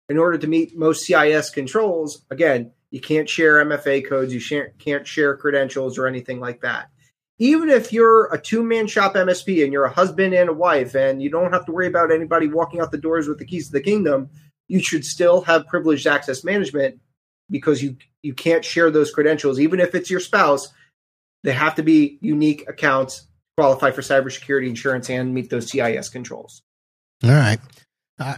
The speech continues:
Speaker 2: I saw on your site it does password rotation.
Speaker 1: Yep.
Speaker 2: So how does that work?
Speaker 1: Yep. So, uh, again, gone are the days where you're storing those admin credentials in I T Glue or wha-, whatever documentation tool you're utilizing.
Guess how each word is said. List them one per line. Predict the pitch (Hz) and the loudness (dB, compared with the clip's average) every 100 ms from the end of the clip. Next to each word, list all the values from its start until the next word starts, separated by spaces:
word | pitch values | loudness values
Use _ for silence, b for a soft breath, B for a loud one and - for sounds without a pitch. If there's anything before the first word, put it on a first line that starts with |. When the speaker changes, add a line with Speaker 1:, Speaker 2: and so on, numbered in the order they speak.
| - | 0
Speaker 2:
I | 131 | 0
saw | - 180 180 | 2 2 4
on | 151 139 | 4 6
your | 131 | 4
site | - 127 120 120 | 4 4 4 2
it | 131 117 117 - | 2 4 0 0
does | 127 123 123 113 | 0 4 2 0
password | - 139 131 - 131 | 0 0 0 2 2
rotation. | 117 113 - 104 - - _ _ _ _ _ _ _ - | 4 2 0 -4 -6 -10 _ _ _ _ _ _ _ 0
Speaker 1:
Yep. | 240 - _ | 0 0 _
Speaker 2:
So | - 101 | -4 0
how | 127 | 2
does | 117 104 | 2 0
that | 101 | -2
work? | 98 87 - - _ _ _ _ - | -6 -12 -16 -20 _ _ _ _ -4
Speaker 1:
Yep. | 233 - | -2 -2
So, | - 208 196 185 | 0 2 2 2
uh, | 175 175 | 0 -4
again, | 175 180 147 | 0 0 2
gone | 165 208 | 0 2
are | 240 | 2
the | 220 | 2
days | 202 185 | 0 -2
where | 175 | -4
you're | 185 | -4
storing | 202 175 165 180 | -4 -2 -2 -2
those | 165 147 | 0 2
admin | 143 151 156 | 2 2 -2
credentials | 170 160 160 170 156 | 2 2 2 0 0
in | 139 135 | 0 -2
I | 143 | -4
T | 143 151 | -2 -4
Glue | 143 156 156 | 0 0 2
or | 139 131 127 | 0 -2 -4
wha-, | 135 135 | -6 -4
whatever | 143 143 143 | -2 -2 0
documentation | 139 135 139 131 147 143 | -2 -2 -6 -2 -2 -2
tool | 139 147 135 | -4 -4 -2
you're | 127 | -4
utilizing. | 131 151 156 160 170 | -4 -2 0 0 -4